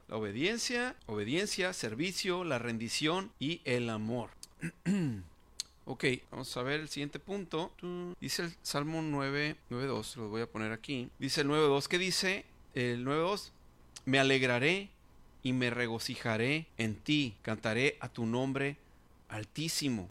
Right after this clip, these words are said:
El Salmo dieciocho tres dice que Dios es digno de ser alabado. Y el Salmo veintiuno trece, eh, "Engrandécete, oh Jehová, en tu poder, cantaremos y alabaremos a tu poderío".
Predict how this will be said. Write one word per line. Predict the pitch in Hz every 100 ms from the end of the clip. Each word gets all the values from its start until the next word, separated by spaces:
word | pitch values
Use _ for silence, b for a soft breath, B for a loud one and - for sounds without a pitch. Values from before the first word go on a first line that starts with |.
| -
El | 123
Salmo | 139 139 156
dieciocho | 131 135 139
tres | - 143 135
dice | 143 165
que | - 123
Dios | 123 160 165
es | 151
digno | 135 160 170 175
de | 139
ser | - 160 185 -
alabado. | 113 110 135 202 156 156 - b b b -
Y |
el | 131
Salmo | - 190 214
veintiuno | 185 147 170 165
trece, | 156 151 - - - - - - - - 135
eh, | 127 123 123 123 - -
"Engrandécete, | 131 131 123 123 151 170 170 - 151 151 -
oh | 135 143
Jehová, | - 123 120 135 - - - -
en | 120
tu | -
poder, | 113 110 110 139 - b b b
cantaremos | - 233 117 117 151 175 175 - -
y |
alabaremos | 107 98 98 110 135 151 - -
a | 104
tu | - 160 180
poderío". | 95 101 85 101 113